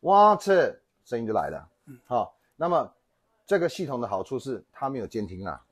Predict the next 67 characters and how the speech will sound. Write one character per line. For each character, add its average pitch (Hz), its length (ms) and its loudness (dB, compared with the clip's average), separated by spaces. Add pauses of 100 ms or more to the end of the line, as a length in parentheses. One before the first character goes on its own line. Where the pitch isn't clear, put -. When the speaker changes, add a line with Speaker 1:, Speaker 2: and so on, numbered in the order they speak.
Speaker 2:
嗯。 127 180 -20 (120)
Speaker 1:
常 104 160 -6
常 110 120 -4
有 95 60 -6
问 92 160 -6
题。 76 240 -18
Speaker 2:
嗯。 120 120 -20 (160)
Speaker 1:
所 160 120 -2
以 156 40 2
我 123 120 0
们 117 80 -6
就 131 60 -4
要 135 80 -2
在 127 120 -6
这 120 60 -8
边 123 180 -8
接 117 200 -6
一 - 20 -6
个 101 200 -6 (180)
耳 87 120 -14
机， 120 260 -16 (480)
这 131 100 -2
耳 107 100 -2
机 107 100 -14
就 113 120 -6
可 104 80 -6
以 95 40 -6
听 101 120 -14
到 95 120 -10
声 90 160 -12
音 87 100 -12
了。 78 140 -18
Speaker 2:
嗯。 113 140 -20 (400)
Speaker 1:
那 156 100 -6
这 185 120 -2
个 165 60 2
盒 139 140 -2
子 127 100 -4
五 104 120 -6
千 127 200 -8
九 107 120 -4
百 92 180 -6
八， 98 260 -8 (280)
那 139 80 -8
么 143 100 -4
它 139 160 -4
同 120 220 -8
时 113 140 -12
做 120 180 -2
另 123 100 -4
外 113 140 -6
一 98 40 -8
件 104 120 -8
事 101 160 -12
情， 92 140 -14
就 104 80 -12
是 127 80 -6
我 101 80 -4
们 101 100 -12
讲 82 240 -12
经 113 160 -12
的 104 80 -8
时 104 120 -12
候 98 100 -6
可 107 140 -12
以 101 40 -10
用 98 160 -12